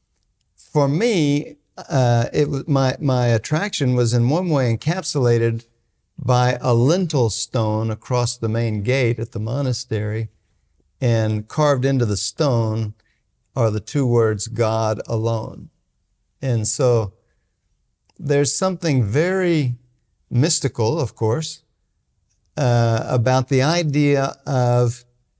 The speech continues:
taking my whole life in my hands at the beginning of it and saying, "I want to give it to God alone," and placing it there in the monastery to do that. And so that's what these men and women do. They,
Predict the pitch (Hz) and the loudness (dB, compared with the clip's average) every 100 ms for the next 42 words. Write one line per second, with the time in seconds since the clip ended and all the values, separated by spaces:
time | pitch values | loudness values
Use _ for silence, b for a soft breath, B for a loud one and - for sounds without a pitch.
0 | _ _ - 151 160 160 135 123 120 165 | _ _ -2 0 2 2 2 4 4 4
1 | 170 143 143 131 135 135 135 117 123 110 | 2 2 2 0 0 2 2 2 2 2
2 | 107 117 117 120 110 120 123 120 135 110 | 0 0 0 -2 -2 0 2 2 2 0
3 | 107 110 147 _ _ _ _ _ _ _ | -2 -4 -6 _ _ _ _ _ _ _
4 | _ _ _ - 131 120 - 135 127 143 | _ _ _ -6 -2 0 0 0 0 0
5 | 185 196 175 135 143 139 147 - 123 123 | -2 -4 -2 0 0 0 -2 -4 -2 0
6 | 127 120 110 110 113 104 107 120 131 - | 2 2 0 0 0 0 -4 -8 -14 -16
7 | _ _ _ _ _ _ _ _ - 117 | _ _ _ _ _ _ _ _ -2 0
8 | 107 101 107 _ _ _ _ _ - - | 0 -2 -6 _ _ _ _ _ -6 2
9 | 139 127 139 113 - 123 113 107 104 117 | 2 2 0 0 0 -2 0 0 -2 -2
10 | 117 107 - 107 104 117 110 175 101 - | -2 -4 -4 -2 -2 -4 -4 -4 -6 -10
11 | - _ _ _ _ _ _ _ _ - | -16 _ _ _ _ _ _ _ _ -4
12 | 123 110 - 113 110 123 - - _ _ | -2 0 0 0 0 0 -2 -6 _ _
13 | _ _ 131 117 135 127 117 123 123 123 | _ _ -2 0 0 0 0 -2 0 0
14 | 123 110 117 113 110 156 175 113 131 113 | 0 0 -2 -2 -2 0 0 0 -2 -2
15 | 110 107 | -2 -4